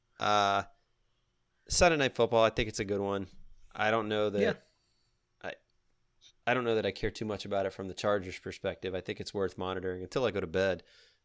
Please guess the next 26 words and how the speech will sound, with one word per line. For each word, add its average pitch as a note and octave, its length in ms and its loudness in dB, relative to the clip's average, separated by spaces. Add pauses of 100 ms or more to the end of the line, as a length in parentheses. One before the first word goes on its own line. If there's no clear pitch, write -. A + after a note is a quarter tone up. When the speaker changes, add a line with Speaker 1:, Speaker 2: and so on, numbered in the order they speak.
(160)
Speaker 1:
Uh, F2 100 -10
the F2 80 -10
Dolphins F#2+ 440 -6
side F2+ 180 -6
of F2+ 80 -12
thing F#2 240 -8
and F2+ 100 -14
how, - 140 -10 (120)
how F#2+ 200 -6
well F#2 180 -6
they F#2 140 -6
recover F#2 420 -6
after F2+ 300 -10
their, F2+ 260 -8 (640)
um, F2 380 -12 (1000)
drubbing G2 400 -4
yesterday. F#2+ 540 -6 (2750)
Mildly G2+ 400 -2
interesting. - 320 -10 (280)
Speaker 2:
Yeah, D4+ 140 -6 (260)
I, G#3+ 280 2
I, A3 180 6
I'll F#3+ 120 4
watch C#3+ 240 4
the C#3 60 -4
game. A2+ 260 -4